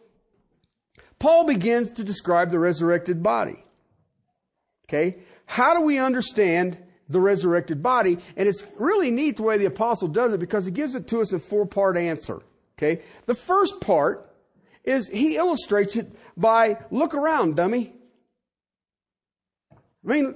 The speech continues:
let's be realistic. Look around. Here's what he says. "And that which you sow," verse thirty-seven, "you do not sow the body which is to be, but a bare grain, perhaps of wheat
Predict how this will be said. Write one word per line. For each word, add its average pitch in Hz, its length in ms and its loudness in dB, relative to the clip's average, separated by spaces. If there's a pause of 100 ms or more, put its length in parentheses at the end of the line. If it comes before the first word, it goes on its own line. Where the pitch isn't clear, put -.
let's 285 160 0
be 320 160 0
realistic. 311 500 -2
Look 262 160 0
around. 359 400 0 (1200)
Here's 196 160 -4
what 226 120 -2
he 208 60 -4
says. - 360 -10 (1500)
"And 202 160 2
that 349 220 4
which 349 260 0
you 311 140 2
sow," 185 640 0 (160)
verse 170 200 -4
thirty-seven, 175 640 -4 (500)
"you 254 320 2
do 233 220 2
not 285 260 0
sow 247 340 4
the 196 120 0
body 190 680 2
which 190 280 -4
is 170 120 -2 (100)
to 160 80 -6
be, 220 600 -4 (680)
but 240 140 2
a 226 60 0
bare 277 300 -2
grain, 190 560 -4 (440)
perhaps 175 460 -4
of 131 180 -4
wheat 196 420 -4